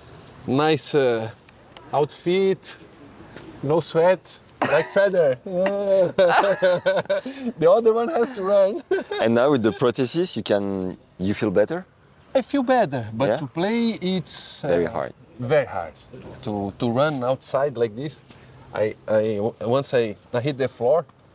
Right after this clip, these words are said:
Speaker 1: three or four times running, it's, I had to stop.
Speaker 2: Yeah.
Speaker 1: So
Speaker 2: But you can surf, right?
Speaker 1: Surf I can, <laughs> at least.
Speaker 2: You can do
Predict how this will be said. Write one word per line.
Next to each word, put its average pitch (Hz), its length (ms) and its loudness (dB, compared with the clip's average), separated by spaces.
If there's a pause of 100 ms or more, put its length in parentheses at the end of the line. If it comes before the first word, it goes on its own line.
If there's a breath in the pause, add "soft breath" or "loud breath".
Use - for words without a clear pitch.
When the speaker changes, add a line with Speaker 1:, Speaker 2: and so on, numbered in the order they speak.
(560)
Speaker 1:
three 135 160 0
or - 20 0
four 117 220 -4
times 117 340 -4
running, 127 400 -2
it's, - 300 -6
I 101 120 -2
had 113 180 -4
to - 60 -10
stop. - 260 -4 (180)
Speaker 2:
Yeah. 87 240 2 (260)
Speaker 1:
So 104 600 -4
Speaker 2:
But 95 140 2
you 98 40 -8
can 135 140 2
surf, - 440 -4 (460)
right? 82 260 -4 (160)
Speaker 1:
Surf - 260 -4
I 175 80 -6
can, 151 400 -4
<laughs> - 100 -20
at - 600 2
least. 233 340 0
Speaker 2:
You 240 140 2
can 135 200 0
do 120 80 2